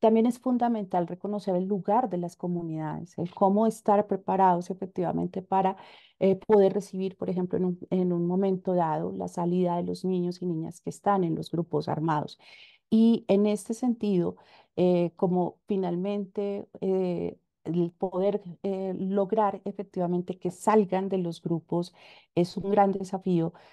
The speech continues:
pero la apuesta finalmente es preventiva, es evitar que los niños y las niñas en mayor medida sigan, eh, en, en, en, en llegando a los grupos, pues aquí va a ser muy importante cómo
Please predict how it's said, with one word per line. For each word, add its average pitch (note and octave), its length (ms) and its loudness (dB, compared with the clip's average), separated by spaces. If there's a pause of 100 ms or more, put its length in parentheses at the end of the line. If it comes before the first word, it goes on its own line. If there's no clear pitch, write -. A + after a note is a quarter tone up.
(160)
pero F#3 280 6
la F3 160 4
apuesta G#3 480 0
finalmente F3+ 800 -4
es F3+ 180 -12 (440)
preventiva, F#3+ 720 2 (200)
es F3 180 -12
evitar F3+ 560 2
que F#3 100 -4
los F#3 200 -2
niños F3 280 -2
y F3+ 40 -6
las F3+ 180 -2
niñas E3+ 400 -2 (380)
en F3+ 160 0
mayor F3 320 2
medida F3+ 420 2
sigan, F3+ 500 -4 (140)
eh, E3+ 380 -2
en, E3 400 -6
en, D#3+ 300 -4 (120)
en, F3 180 -6
en E3+ 200 2
llegando E3+ 320 0
a - 20 4
los G3 160 4
grupos, A3 380 4 (320)
pues C4 180 4
aquí B3+ 300 2 (120)
va G#3 100 4
a G3+ 40 -2
ser G3+ 320 0
muy G3 220 -4
importante F#3+ 600 -2
cómo F#3+ 460 0